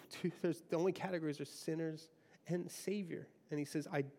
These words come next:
do not nullify the grace of God, for if righteousness were through the law, then Christ died for no purpose." He's saying if you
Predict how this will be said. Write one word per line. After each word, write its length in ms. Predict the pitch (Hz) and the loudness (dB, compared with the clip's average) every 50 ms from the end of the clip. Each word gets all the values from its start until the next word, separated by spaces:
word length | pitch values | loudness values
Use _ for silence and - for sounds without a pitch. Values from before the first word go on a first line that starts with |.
| - - - | -18 -20 -6
do 240 | - 165 170 185 196 | -4 -2 0 2 4
not 280 | 190 180 170 170 170 | 4 4 4 4 4
nullify 500 | 170 160 156 156 160 160 - - 156 156 | 4 2 2 4 2 2 2 2 0 2
the 100 | 151 147 | 0 0
grace 320 | 151 - - 147 147 - - | -2 -2 0 0 0 -2 -4
of 100 | 143 135 | -4 -2
God, 320 | - 139 135 135 139 131 | 0 0 2 0 0 -2
for 180 | - - - 170 | -2 -6 -2 -2
if 100 | 143 123 127 131 | -2 -2 0 2
righteousness 580 | 139 135 151 160 - 170 - - 160 143 - | 4 4 4 2 0 -4 -2 -2 -2 -2 0
were 80 | - 135 | 0 0
through 280 | - - - 151 143 147 | 0 0 0 0 2 2
the 100 | 156 151 | 2 2
law, 380 | 143 143 135 131 127 127 123 - - - - - - - | 4 4 4 4 4 2 0 -4 -10 -20 -20 -20 -8 -2
then 160 | - 139 127 | 0 0 0
Christ 520 | - - - - 135 143 151 - - - - | 0 0 0 0 2 2 0 -2 -6 -6 -2
died 420 | - 131 127 127 120 117 117 117 117 - - - - - - - | -2 0 0 2 0 0 0 -2 -6 -10 -16 -20 -20 -20 -20 -20
for 280 | - - - 131 117 | -20 -6 -2 0 0
no 400 | 117 113 117 120 117 113 127 120 - - | 2 2 2 2 2 0 -2 -4 -8 -12
purpose." 720 | - - - 139 123 - - 110 104 - - - - - - - - - - - - - - - - - _ | -10 -2 -2 -2 -2 -2 -6 -8 -6 -10 -14 -16 -16 -20 -20 -20 -20 -20 -20 -20 -20 -20 -20 -20 -20 -20 _
He's 100 | - - | 0 4
saying 120 | 180 151 | 6 6
if 140 | 127 - - | 6 4 2
you 120 | 156 160 | 0 0